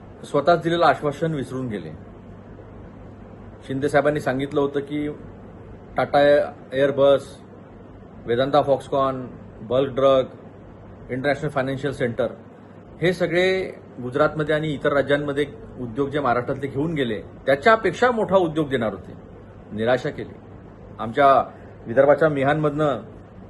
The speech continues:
टाटा एअरबस गेलं, काहीच बोलले नाही मोदीजी.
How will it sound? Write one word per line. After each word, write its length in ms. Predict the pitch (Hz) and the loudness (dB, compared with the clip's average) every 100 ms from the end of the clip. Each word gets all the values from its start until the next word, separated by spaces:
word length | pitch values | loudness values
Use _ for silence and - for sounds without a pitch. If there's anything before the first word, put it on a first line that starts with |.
| - - | -6 0
टाटा 260 | 127 151 | 4 6
एअरबस 320 | 147 143 143 | 6 4 0
गेलं, 260 | 131 123 107 - - | 0 -2 -4 -8 -6
काहीच 260 | 113 147 139 | -2 -2 -2
बोलले 260 | 135 131 | -4 -2
नाही 120 | 127 123 | -4 -4
मोदीजी. 440 | 107 98 92 | -6 -8 -12